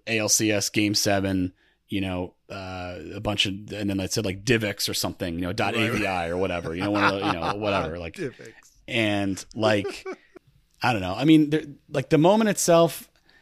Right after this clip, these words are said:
Speaker 1: is great. The jumping around, you know, Mariano running up to the, to the mound, you know,
Speaker 2: Yes.
Speaker 1: and throwing himself on it.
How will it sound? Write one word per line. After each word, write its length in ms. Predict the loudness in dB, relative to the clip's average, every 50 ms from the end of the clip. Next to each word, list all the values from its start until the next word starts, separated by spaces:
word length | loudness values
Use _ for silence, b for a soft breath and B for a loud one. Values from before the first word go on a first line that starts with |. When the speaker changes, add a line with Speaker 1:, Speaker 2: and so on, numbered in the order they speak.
| b b -4
Speaker 1:
is 180 | -2 -2 -2
great. 400 | 0 2 4 4 4 4 2 -2
The 60 | -2 2
jumping 340 | 4 4 6 6 6 6
around, 340 | 6 6 6 4 4 2 2
you 60 | 2
know, 180 | 2 2 2 2
Mariano 420 | 2 4 4 4 4 4 4 4
running 300 | 4 4 4 4 4 4
up 140 | 2 2 0
to 80 | -2 -4
the, 160 | -4 -4 -4
to 160 | -4 -4 -4
the 80 | -2 2
mound, 560 | 4 4 6 6 6 6 6 6 4 2 -2 -6
you 200 | -4 -4 -2 -2
know, 160 | 0 -2 -2
Speaker 2:
Yes. 80 | -2 -2
Speaker 1:
and 100 | -4 -4 -2
throwing 220 | -2 -2 -2 -2 -4
himself 320 | -4 -4 -4 -4 -4 -4
on 160 | -4 -4 -4
it. 120 | -6 -6